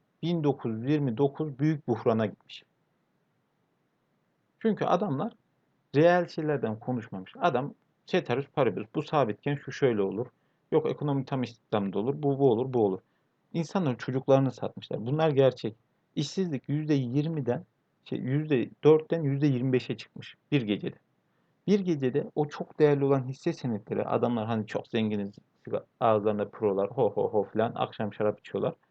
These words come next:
Sabah bir kalkıyorlar, hiçbirinin bir değeri yok. Herkes işsiz.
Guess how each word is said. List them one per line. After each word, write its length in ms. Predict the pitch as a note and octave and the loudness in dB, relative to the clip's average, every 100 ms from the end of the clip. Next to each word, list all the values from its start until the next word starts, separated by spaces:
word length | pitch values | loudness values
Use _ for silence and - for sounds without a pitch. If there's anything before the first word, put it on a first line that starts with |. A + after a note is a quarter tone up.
| _ _ _ _ _ _ - | _ _ _ _ _ _ 0
Sabah 300 | D#3+ D3 F3 | 2 2 0
bir 60 | |
kalkıyorlar, 580 | - C3 - A2 C3+ - _ _ _ _ _ _ - | 2 2 2 0 0 -2 _ _ _ _ _ _ -4
hiçbirinin 680 | G3+ - - C#3+ C#3+ E3 F3+ - _ - | -4 -2 -2 0 0 0 -6 -10 _ -4
bir 320 | D#3+ C#3 A#2+ | -2 -2 -2
değeri 380 | C3 C3+ B2 C#3+ | 2 4 4 2
yok. 320 | A#2 - - _ _ _ _ _ _ _ _ _ _ _ _ _ _ _ _ _ _ _ _ _ _ _ _ - | -2 -4 -14 _ _ _ _ _ _ _ _ _ _ _ _ _ _ _ _ _ _ _ _ _ _ _ _ 2
Herkes 420 | F#3 C#3 F#3 D#3+ - | 4 4 0 -2 -4
işsiz. 520 | B2 - A2+ A2 | -6 -6 -6 -6